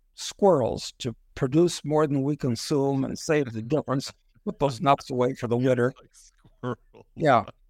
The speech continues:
Speaker 1: So that's gonna continue, hopefully, although people have become so corrupted, you know, that, uh, they don't feel like they need to save anymore. The government will take care of them.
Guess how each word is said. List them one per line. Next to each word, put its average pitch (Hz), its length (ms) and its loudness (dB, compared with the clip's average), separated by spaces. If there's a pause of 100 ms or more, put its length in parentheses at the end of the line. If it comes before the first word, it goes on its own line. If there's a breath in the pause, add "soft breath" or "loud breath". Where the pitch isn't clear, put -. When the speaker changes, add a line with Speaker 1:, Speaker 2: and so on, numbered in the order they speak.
(360)
Speaker 1:
So - 160 0
that's 220 280 4
gonna 165 200 0
continue, 143 600 -2
hopefully, 139 800 -2 (360)
although 165 500 2 (140)
people 220 300 2
have 151 120 -2
become 139 320 -2
so 170 320 0
corrupted, 123 720 0 (540)
you - 80 -4
know, 117 280 2
that, 139 220 -2 (100)
uh, 127 320 0 (540)
they - 80 -2
don't 185 180 4
feel 185 200 0
like 185 200 2
they 180 100 0
need 190 220 -2
to 196 80 -4
save 247 300 2
anymore. 123 360 0
The 135 100 -4
government 165 400 2
will 117 100 -4
take 135 220 -4
care 131 240 -2
of 113 100 -6
them. 123 140 -4